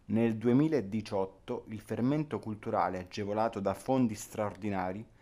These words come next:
aveva portato, ad esempio, alla formazione di una scuola di scrittura creativa che poteva vantare la presenza di docenti importanti da ogni regione. Anche gli studenti da ogni parte dello stivale avevano detto a mamma e papà:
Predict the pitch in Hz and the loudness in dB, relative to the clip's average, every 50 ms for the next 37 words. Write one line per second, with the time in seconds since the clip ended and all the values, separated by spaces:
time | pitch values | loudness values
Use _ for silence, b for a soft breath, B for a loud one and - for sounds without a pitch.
0 | b b b b - 117 123 135 143 143 147 147 147 - 160 156 - - - 120 | b b b b -2 0 2 2 4 8 8 8 8 6 2 0 2 2 2 2
1 | 98 95 98 98 104 107 104 117 113 113 110 113 120 117 117 110 - - 104 107 | 2 2 0 0 -2 0 0 2 2 2 2 2 2 0 0 0 0 -2 0 2
2 | 113 117 113 - - - 104 101 95 104 107 107 107 - - - - 123 123 127 | 2 2 2 0 -4 -4 -2 0 0 2 2 0 0 -4 -8 -8 -2 2 2 2
3 | 120 113 107 104 - - - 101 - - 123 120 113 113 - 113 107 101 101 - | 2 2 -2 -4 -10 -12 -16 -14 -8 -6 -4 -4 -4 -4 -6 -6 -6 -6 -6 -8
4 | 90 90 90 87 87 - - - B B B B B B B - 139 - 160 156 | -12 -10 -8 -6 -8 -8 -10 -16 B B B B B B B -12 -6 -4 -2 0
5 | 160 151 135 127 120 123 131 131 127 127 - 113 104 98 98 101 101 - - 107 | 4 6 8 8 8 8 6 4 4 2 2 2 2 2 0 -2 -4 -4 -6 -4
6 | 107 123 113 104 - - 101 98 101 95 104 104 - - 123 120 120 - - - | -2 0 0 0 0 -2 -4 -4 -4 -4 -4 -6 -6 -4 -2 -2 -2 -4 -2 -4
7 | 101 98 - 107 107 - - 127 127 135 - 110 95 95 95 101 101 98 95 95 | -4 -4 -4 -6 -8 -6 -2 -2 -2 -2 -2 -2 0 0 0 0 0 -2 -2 -4
8 | 95 92 87 - 87 82 85 87 90 - - _ - - - _ _ _ _ _ | -6 -8 -10 -10 -10 -10 -8 -10 -10 -12 -16 _ -20 -20 -20 _ _ _ _ _
9 | _ _ _ _ _ _ - _ _ - _ - - _ _ _ b b b b | _ _ _ _ _ _ -20 _ _ -20 _ -20 -20 _ _ _ b b b b
10 | b b b b b b _ - _ _ _ _ - 131 135 143 139 - 135 123 | b b b b b b _ -20 _ _ _ _ -2 2 4 4 4 4 4 2
11 | 117 107 - - 117 110 113 107 101 95 - 101 98 101 107 107 110 110 107 - | 2 2 -2 -2 0 2 2 4 2 2 0 0 0 2 4 4 4 4 4 4
12 | 143 135 135 - 104 98 95 98 95 - - - 139 135 151 170 185 156 113 101 | 4 4 4 2 0 0 0 -2 -4 -6 -6 -4 -2 -2 -2 -2 -2 -2 -2 -2
13 | 98 92 104 101 101 107 107 98 - - 90 92 95 101 101 98 92 92 - 123 | -2 -2 -2 -2 -2 -2 -4 -6 -6 -6 -6 -4 -2 0 0 -2 -2 -4 -6 -6
14 | - 139 160 - - | -4 -4 -4 -6 -8